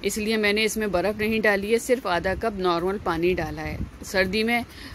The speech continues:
आप normal पानी डालें, गर्मी में आप बर्फ़ भी डाल सकते हैं अगर आपकी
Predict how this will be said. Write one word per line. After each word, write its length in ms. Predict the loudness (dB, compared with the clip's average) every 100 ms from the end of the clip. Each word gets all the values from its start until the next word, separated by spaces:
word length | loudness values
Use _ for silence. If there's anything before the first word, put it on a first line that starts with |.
| -2
आप 400 | 4 4 4 2
normal 480 | -2 0 0 0 0
पानी 260 | 2 2
डालें, 400 | 2 2 0 0 2
गर्मी 260 | 0 0
में 120 | 0 -2
आप 120 | -2
बर्फ़ 300 | -2 -2 -2
भी 120 | -2
डाल 200 | 0 -2
सकते 320 | -2 -6 -2
हैं 120 | -2
अगर 200 | 0 0
आपकी 280 | -2 -2 -2